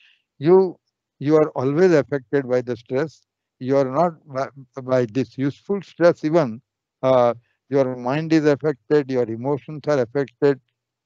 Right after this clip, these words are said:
uh, your body is also affected. So we are not free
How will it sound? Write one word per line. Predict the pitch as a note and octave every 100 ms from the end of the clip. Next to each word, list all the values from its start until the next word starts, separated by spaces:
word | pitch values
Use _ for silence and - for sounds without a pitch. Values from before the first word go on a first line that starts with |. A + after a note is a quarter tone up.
| _
uh, | B2 C3 B2+ B2+ A#2+ _
your | C3+ A#2 C3+ B2+ A2+ _
body | C3 C3 D3+ D3+ C3+ _ _ _
is | C#3+ C3+
also | C#3 C3 D#3
affected. | C3+ A#2 C#3+ - D3 C3+ _ _ _ _
So | D3+
we | C#3 E3+
are | F3+ F3 -
not | D3+ G3 F#3 _ _
free | F4+